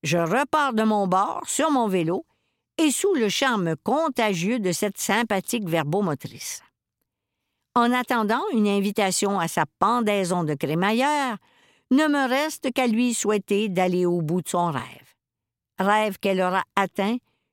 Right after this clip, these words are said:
une canette à la fois, à travers les odeurs,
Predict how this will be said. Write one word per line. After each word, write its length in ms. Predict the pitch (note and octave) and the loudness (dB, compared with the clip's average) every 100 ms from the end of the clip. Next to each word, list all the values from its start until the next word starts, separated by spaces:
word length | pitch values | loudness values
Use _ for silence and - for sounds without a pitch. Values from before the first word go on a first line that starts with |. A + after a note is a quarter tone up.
| _ | _
une 320 | A#3+ C4+ D4 C4+ | 2 4 2 0
canette 420 | C4+ A#3+ B3 A#3 | 0 2 0 0
à 80 | A3+ | 0
la 120 | G#3 | 0
fois, 380 | - F#3 F#3+ B3+ _ _ _ _ - | -2 0 0 -2 _ _ _ _ 0
à 120 | A#3 | 0
travers 480 | A3 G#3 F#3 F#3 E3 | 2 0 0 0 0
les 300 | D#3 E3 F3+ | 0 0 2
odeurs, 560 | A3+ G#3 A3+ B3 C#4+ | 0 0 0 -2 -4